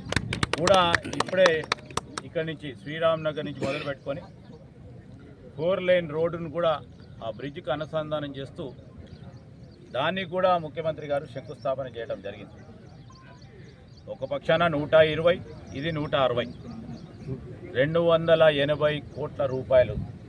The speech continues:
వరకు ఈ రోడ్డు, బ్రిడ్జ్ నిర్మాణ కార్యక్రమాలు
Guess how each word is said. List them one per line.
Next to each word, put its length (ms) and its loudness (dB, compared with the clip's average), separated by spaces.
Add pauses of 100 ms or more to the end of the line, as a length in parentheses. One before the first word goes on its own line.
(260)
వరకు 280 4 (1200)
ఈ 20 2 (100)
రోడ్డు, 260 6 (120)
బ్రిడ్జ్ 280 -2
నిర్మాణ 280 4 (100)
కార్యక్రమాలు 560 4